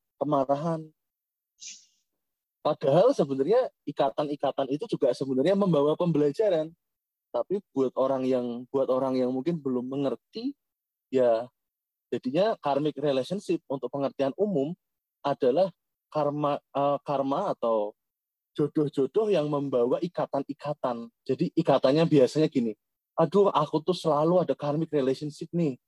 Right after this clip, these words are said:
yang, eh,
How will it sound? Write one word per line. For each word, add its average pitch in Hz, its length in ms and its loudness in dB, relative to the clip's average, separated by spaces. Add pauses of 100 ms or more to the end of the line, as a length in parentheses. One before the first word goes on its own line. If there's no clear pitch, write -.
(580)
yang, 120 320 0 (1700)
eh, 165 200 4